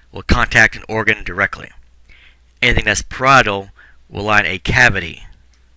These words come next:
And even though there are these two membranes, uh, very close together, there is a very, very small space between the two, and that's called the pleural cavity. This cavity is filled with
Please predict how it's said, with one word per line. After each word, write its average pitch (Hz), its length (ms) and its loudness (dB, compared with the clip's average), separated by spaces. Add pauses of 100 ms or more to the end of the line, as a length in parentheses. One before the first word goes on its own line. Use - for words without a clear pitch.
And 107 200 0
even 143 180 -8
though 139 100 0
there 120 140 2
are 117 360 2 (120)
these - 140 -14
two 127 160 -6
membranes, 113 680 -4
uh, 101 120 -8
very 107 160 -2
close 120 180 -10
together, 123 380 0
there 113 160 -4
is 110 100 -6
a 98 80 -4
very, 113 300 4
very 110 240 -2
small 107 280 -8
space - 460 -4
between 113 360 -12
the 113 80 -12
two, 127 200 -6
and 175 80 -14 (480)
that's 113 160 -4
called 123 140 -4
the 113 80 -6
pleural 120 360 -4
cavity. - 440 -4 (1200)
This 131 160 -4
cavity 123 320 2
is 113 100 -2
filled 113 280 -2
with 107 200 -2